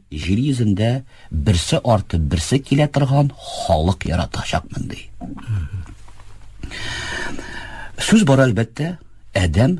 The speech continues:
һәм аның токымы, аның нәселе турында.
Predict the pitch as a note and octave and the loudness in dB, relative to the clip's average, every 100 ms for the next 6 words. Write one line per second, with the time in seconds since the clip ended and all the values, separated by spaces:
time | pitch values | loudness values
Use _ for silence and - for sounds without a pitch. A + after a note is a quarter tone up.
0 | - A2 F#2 D2+ E2+ D3 C#3+ - - - | 0 2 4 4 2 2 -2 -14 -20 -20
1 | - - - - - - F2+ G#2 D3+ D3+ | -20 -20 -20 -14 -6 0 4 4 4 -2
2 | - F2+ F2+ A2 D2+ E2 E2+ F2 - - | -4 2 4 4 2 2 2 -2 -2 -4
3 | - - | -4 -8